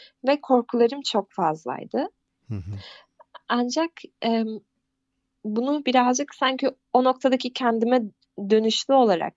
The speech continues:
Speaker 1: bir öneri olarak sunmak istiyorum. E, kendime önerim şu olurdu. Başkalarının korkularını dinlememenin yanında acıya olan bakışım benim değişti. Ve bu değişimi ben daha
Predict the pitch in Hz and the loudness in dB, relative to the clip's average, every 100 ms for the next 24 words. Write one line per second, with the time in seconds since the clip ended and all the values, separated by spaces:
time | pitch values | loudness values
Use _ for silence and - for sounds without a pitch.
0 | - 208 202 202 208 175 165 - - 160 | -4 -2 0 2 2 2 -2 -4 -10 -10
1 | 156 - - - - 311 359 - _ - | -12 -16 -14 -10 -10 -10 -18 -20 _ -20
2 | - - _ - _ 214 214 220 214 254 | -20 -20 _ -20 _ 2 4 2 -2 -2
3 | 240 240 269 285 247 233 233 285 - 254 | 0 0 0 0 0 2 0 -2 -6 0
4 | 247 208 185 185 214 - _ _ - 220 | 0 2 0 0 -2 -4 _ _ 0 0
5 | - 262 254 254 302 - 262 254 247 254 | 2 2 4 2 -4 0 0 0 0 2
6 | 247 254 247 226 226 262 269 262 247 254 | 2 0 -4 -4 -2 -4 -4 -2 -2 -4
7 | 269 254 202 180 170 208 320 _ - 220 | -4 -2 -2 -6 -4 -4 -4 _ 0 2
8 | 202 277 311 294 254 233 277 254 233 - | 2 0 2 2 2 0 -2 -8 -8 -6
9 | 220 - 240 240 _ _ _ 190 185 175 | -8 -8 -8 -12 _ _ _ -4 -2 -2
10 | 170 160 170 - - - - - 226 226 | 0 -2 -2 -6 -8 -12 -12 -2 0 2
11 | 220 254 247 247 254 247 240 240 - - | 2 2 0 -4 -2 0 0 -2 -6 0
12 | 220 - 254 | 0 0 -4